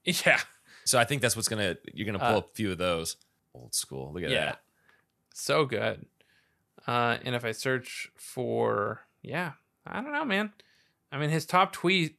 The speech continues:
Speaker 1: is, uh, from December eleventh, twenty ten. "Listen to these guys on the bus to my high school baseball games. Now we get to play after them." And he s-,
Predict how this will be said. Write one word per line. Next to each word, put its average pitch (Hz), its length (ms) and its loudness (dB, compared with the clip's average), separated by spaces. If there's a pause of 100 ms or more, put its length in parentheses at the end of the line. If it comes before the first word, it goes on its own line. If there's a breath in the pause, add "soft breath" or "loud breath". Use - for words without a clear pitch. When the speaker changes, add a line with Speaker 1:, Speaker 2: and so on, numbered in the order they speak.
(120)
Speaker 1:
is, 127 500 4
uh, 113 380 6
from 123 240 0
December 160 340 4
eleventh, 139 460 4 (420 soft breath)
twenty 165 320 2
ten. 104 480 -2 (380 soft breath)
"Listen 202 380 4
to 151 100 2
these 170 260 2
guys 127 440 4 (120)
on 135 180 6
the 120 80 0
bus 151 420 6
to - 120 -2
my 113 140 2
high 135 180 4
school 160 300 0
baseball 131 500 4
games. - 540 -6 (240)
Now 165 480 4 (140)
we 131 180 2
get 139 160 4
to 175 80 2
play 123 320 4
after 104 340 -6
them." - 300 -10 (340 soft breath)
And - 60 -4
he - 20 -2
s-, - 460 0